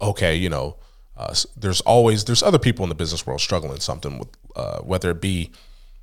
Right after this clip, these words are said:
you know, like you said, public speaking or something. You can learn something from most people that post on LinkedIn. And I'm, I'm glad that you're, you know, taking that platform, um,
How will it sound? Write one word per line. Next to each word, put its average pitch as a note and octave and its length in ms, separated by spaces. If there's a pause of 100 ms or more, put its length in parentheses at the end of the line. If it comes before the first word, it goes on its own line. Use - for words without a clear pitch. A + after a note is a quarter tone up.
(140)
you G2+ 80
know, E2+ 140
like F2 160
you F#2 80
said, F2 180
public F2 240
speaking F#2 320
or F#2 80
something. F#2+ 380
You A2 80
can - 180
learn D3 260
something A2+ 460 (640)
from G#2+ 220 (160)
most B2 280
people D2+ 420
that D2 180
post - 260
on A1 140
LinkedIn. - 400
And G2+ 120
I'm, G#2 200
I'm A2+ 120
glad A2+ 300
that G2+ 140
you're, G2 400 (360)
you G2+ 80
know, E2 120
taking F#2+ 340
that F2+ 180
platform, E2+ 680 (220)
um, C2 500